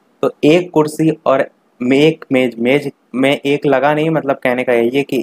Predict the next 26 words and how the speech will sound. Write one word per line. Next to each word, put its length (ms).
एक 120
कुर्सी 280
और 120
एक 280
मेज 260
का 140
अलग 280
अलग 240
मूल्य 280
आपको 340
जो 200
है 80
वो 140
बताना 360
है। 100
तीन 260
मेज 300
और 140
पांच 280
कुर्सी 320
का 160
मूल्य 400
एक 220
हजार 420
और 200
पांच 300